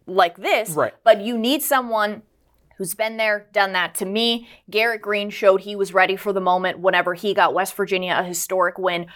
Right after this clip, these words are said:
Speaker 1: over Oklahoma last year. But again, that's not to say that we don't see both of these quarterbacks in different situations.
Speaker 2: And so aside from the fact that the decision has been made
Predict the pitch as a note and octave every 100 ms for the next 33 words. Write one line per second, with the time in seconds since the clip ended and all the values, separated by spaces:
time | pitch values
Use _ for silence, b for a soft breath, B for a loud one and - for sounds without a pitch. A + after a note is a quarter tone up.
0 | B - G#3+ G#3+ G3+ G3 G3 F3+ F#3+ F3+
1 | E3 E3+ F#3+ - A3 G3+ G3 - F3 D#3+
2 | - C#4+ G4 A3 G3 F3+ G#3 - A3 F4+
3 | G#4+ E4+ F4 D#4+ A3 F#3+ A#3 G#3 A3+ C4
4 | - B3+ A#3+ F#3+ b b _ A3 A#3 G3+
5 | G#3 G3+ - G#3 F#3+ D#3+ D3+ - - G#3
6 | G#3 F3+ F#3 E3 E3 D#3 C3+ - - -
7 | - B G#3+ F#3 G3 E3+ - G#3 A#3+ -
8 | A3+ G3 F3+ F#3 E3 E3 - D3+ C#3 C#3
9 | C3 B2+ - E3+ D#3+ D#3 C#3+ F3 E3+ D3
10 | C#3+ C#3 C#3 A#2 F2+